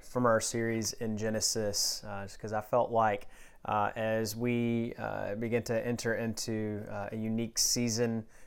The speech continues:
uh, in the life of our church and, uh, just really in our, our culture and our society right now, there's a lot going on. There's a lot of, uh, division. Uh, it almost seems like the division is just increasing, uh, by the day. Um, I, I really felt like, uh,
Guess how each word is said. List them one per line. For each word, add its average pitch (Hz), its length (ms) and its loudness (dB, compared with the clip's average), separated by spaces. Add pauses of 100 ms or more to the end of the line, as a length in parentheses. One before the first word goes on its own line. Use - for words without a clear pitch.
(120)
uh, 104 180 0
in 113 100 0
the 113 80 2
life 120 240 10
of 110 140 -6
our 110 80 4
church 123 560 8
and, 120 420 0 (220)
uh, 107 400 2
just 110 260 -6
really 139 300 8
in 123 80 8
our, 113 240 6 (240)
our 110 160 -2
culture 110 380 -2
and 107 100 -2
our 107 80 0
society 107 480 0
right 104 140 0
now, 101 120 -2
there's 104 180 -4
a 104 40 0
lot 110 320 6
going 104 280 0
on. 98 280 -4
There's 104 140 -12
a 101 60 -4
lot 104 340 2
of, 101 320 -6 (480)
uh, 98 160 0 (120)
division. 131 600 4 (180)
Uh, 110 460 4
it 107 280 -4
almost 113 320 -2
seems 113 220 -2
like 113 140 0
the 110 80 -6
division 107 420 -4
is 101 140 -6
just - 220 -8
increasing, 107 840 -4 (500)
uh, 107 220 2
by 113 260 10
the 110 100 6
day. 107 420 6 (260)
Um, 107 240 2
I, 110 220 8
I 117 300 6
really 120 340 6
felt 120 240 8
like, 113 260 10
uh, 107 220 6